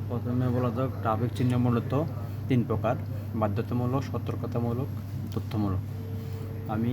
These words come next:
আজকে ভিডিও শুরু করার আগে আপনাদের কাছ থেকে আর, আরেকবার বল-, অনুরোধ করছি, যারা এখনও আমার চ্যানেলটি সাবস্ক্রাইব করে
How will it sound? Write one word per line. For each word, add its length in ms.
আজকে 360
ভিডিও 220
শুরু 220
করার 200
আগে 100
আপনাদের 320
কাছ 200
থেকে 220
আর, 140
আরেকবার 420
বল-, 180
অনুরোধ 300
করছি, 260
যারা 260
এখনও 300
আমার 180
চ্যানেলটি 340
সাবস্ক্রাইব 420
করে 140